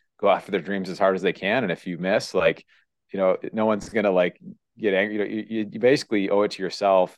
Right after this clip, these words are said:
to not have the regrets. Um, there's this book that was written by a, a nurse, who was a hospice nurse, and it, I think it's called Five Regrets of the Dying.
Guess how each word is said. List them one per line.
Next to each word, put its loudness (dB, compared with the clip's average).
to -8
not -2
have -2
the -8
regrets. 0
Um, -8
there's -4
this -10
book -2
that -2
was -6
written -4
by 2
a, -2
a -6
nurse, -6
who -16
was -20
a -6
hospice -4
nurse, -10
and -10
it, -4
I -6
think -6
it's -10
called -2
Five 0
Regrets -6
of -10
the -12
Dying. -6